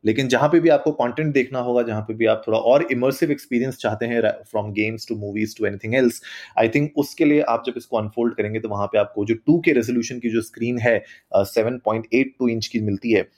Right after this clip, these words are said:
वो मुझे लगता है कि बहुत अमेजिंग दिखेगी। दोनों ही टू के इनसाइड भी मिलेगा आपको और आउटसाइड भी टू के की स्क्रीन मिलेगी। अब बात करते हैं कैमरा की, क्योंकि मोबाइल फोन्स में आज की डेट में अगर अच्छे कैमरा ना हो तो वो फोन बिकते नहीं है मार्केट में।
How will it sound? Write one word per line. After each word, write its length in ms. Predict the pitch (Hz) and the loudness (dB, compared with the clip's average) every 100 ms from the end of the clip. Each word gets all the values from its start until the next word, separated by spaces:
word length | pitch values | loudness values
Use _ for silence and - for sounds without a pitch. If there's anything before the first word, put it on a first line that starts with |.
| _ - | _ -10
वो 280 | 107 120 160 | -2 4 4
मुझे 180 | 135 117 | 4 0
लगता 240 | 110 - | 0 -2
है 60 | 101 | -2
कि 80 | 104 | 0
बहुत 200 | 98 95 | -2 -2
अमेजिंग 340 | 90 87 92 | -6 -6 -8
दिखेगी। 320 | 82 87 85 | -8 -6 -2
दोनों 340 | 101 139 196 185 | 2 4 4 2
ही 160 | 110 - - | 0 -6 -4
टू 120 | 135 | -2
के 220 | 135 143 | 2 0
इनसाइड 360 | 131 117 127 135 | 0 0 0 0
भी 80 | 143 | -2
मिलेगा 300 | 131 139 135 | 0 2 0
आपको 260 | - 135 | 0 0
और 80 | 120 | 2
आउटसाइड 400 | 98 95 117 110 | 2 0 -2 -2
भी 140 | 107 | -4
टू 140 | 113 104 | -6 -8
के 160 | 101 | -12
की 120 | 95 98 | -12 -14
स्क्रीन 280 | - 92 | -12 -10
मिलेगी। 400 | 92 87 85 - _ - - - _ 175 | -10 -10 -12 -14 _ -16 -16 -16 _ 0
अब 60 | |
बात 240 | 175 170 165 | 4 2 2
करते 200 | 156 180 | 0 0
हैं 80 | |
कैमरा 260 | 156 123 135 | 2 2 2
की, 160 | 143 160 | 0 -2
क्योंकि 480 | 139 139 139 135 - _ | -4 -4 -4 -4 -10 _
मोबाइल 280 | 101 101 123 | -2 2 2
फोन्स 280 | 135 127 117 | 0 -6 -4
में 60 | 113 | -4
आज 140 | 107 | -2
की 80 | 107 | -4
डेट 140 | 113 120 | -4 -2
में 80 | |
अगर 140 | 110 110 | -2 -2
अच्छे 220 | 107 120 | -2 -4
कैमरा 280 | 120 110 117 | -2 -2 0
ना 100 | 110 | -2
हो 160 | 113 | -2
तो 100 | 117 | 0
वो 80 | 117 | 0
फोन 200 | 113 113 | 0 -4
बिकते 240 | 101 - 131 | -4 -2 0
नहीं 100 | 139 | 0
है 60 | |
मार्केट 380 | 127 110 - | 2 0 0
में। 80 | 139 | -6